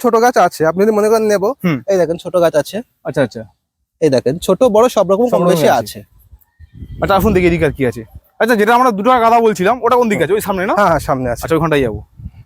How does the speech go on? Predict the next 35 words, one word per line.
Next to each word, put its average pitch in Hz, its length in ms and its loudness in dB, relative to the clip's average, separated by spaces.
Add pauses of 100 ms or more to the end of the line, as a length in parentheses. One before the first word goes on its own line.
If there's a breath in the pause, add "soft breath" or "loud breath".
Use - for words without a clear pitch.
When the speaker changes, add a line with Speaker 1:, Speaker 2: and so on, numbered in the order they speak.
Speaker 2:
আচ্ছা, 208 140 2
গ্যাজিনিয়া 233 440 2
আপনারা 254 220 0
যে 233 140 2
দেখলেন 240 320 2
এতক্ষণ 240 220 -2
ধরে 262 100 2
ফুল 247 240 0
ফোটা 247 220 4
রয়েছে, 220 280 2 (320)
Speaker 1:
হুম। 135 80 -14 (100)
Speaker 2:
আপনারা 233 300 0
যারা 233 200 2
চাইছেন 254 200 0
ছোট 269 160 0
গাছ 262 220 4
নেবেন, 143 320 -4
এই 220 100 2
দেখুন, 196 160 0
Speaker 1:
হুম। 170 60 -6
Speaker 2:
এখানে 208 180 -2 (200)
ছোট 214 140 -2
রয়েছে 165 280 0
গ্যাজিনিয়া। 139 340 -2 (640)
আচ্ছা, 262 180 2
Speaker 1:
হুম। - 220 -6
Speaker 2:
গ্যাজিনিয়া 240 280 2
এই 247 60 2
ছোট 247 200 2
চারাগুলো 214 360 2
এর 220 60 0
দাম 214 120 0
কি 196 60 0
রেখেছেন? 135 280 -4
Speaker 1:
হুম। 120 80 -10